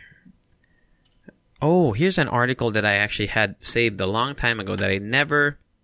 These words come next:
uh, that I never talked about on, on the podcast or on Hala Hala as well.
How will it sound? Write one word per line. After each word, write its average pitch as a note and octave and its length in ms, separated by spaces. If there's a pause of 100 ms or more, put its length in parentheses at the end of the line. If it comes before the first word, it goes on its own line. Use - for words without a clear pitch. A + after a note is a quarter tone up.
(1080)
uh, F#2+ 480 (600)
that A2 140
I G#2+ 320
never C#3+ 1500
talked - 280
about G#2+ 180
on, G#2 200
on G#2 180
the G2 80
podcast A2 560
or G#2 240
on G2+ 140
Hala G2 220
Hala G2 200
as F#2+ 140
well. G2 240